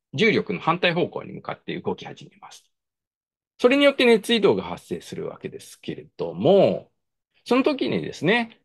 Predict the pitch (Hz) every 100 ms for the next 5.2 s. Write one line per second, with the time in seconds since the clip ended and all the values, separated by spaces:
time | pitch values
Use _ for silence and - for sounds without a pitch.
0 | _ _ 165 147 135 120 120 - - 277
1 | 262 143 104 90 - 196 220 226 233 156
2 | 95 98 95 95 - 98 90 85 107 107
3 | - _ _ - 269 - 123 90 82 -
4 | - - 190 196 196 214 220 220 202 -
5 | -